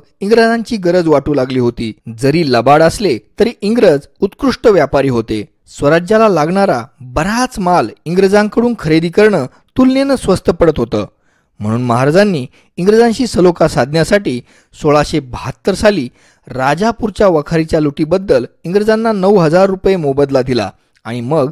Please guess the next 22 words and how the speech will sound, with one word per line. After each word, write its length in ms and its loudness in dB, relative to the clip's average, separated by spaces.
इंग्रजांशी 520 0
सलोखा 380 2
केला. 340 -4
इंग्रजांना 600 2
नऊ 320 2
हजार 340 2
रुपये 340 0
द्यावे 340 0
लागले, 340 0
ह्याबद्दल 580 0
महाराजांच्या 600 0
मनात 320 0
रोष 320 0
होता. 280 -6
मग 200 -2
महाराजांनी 720 0
इंग्रजांना 440 2
अद्दल 320 0
घडवायचं 420 0
ठरवलं, 420 2
पण 300 2
महाराजांनी 920 2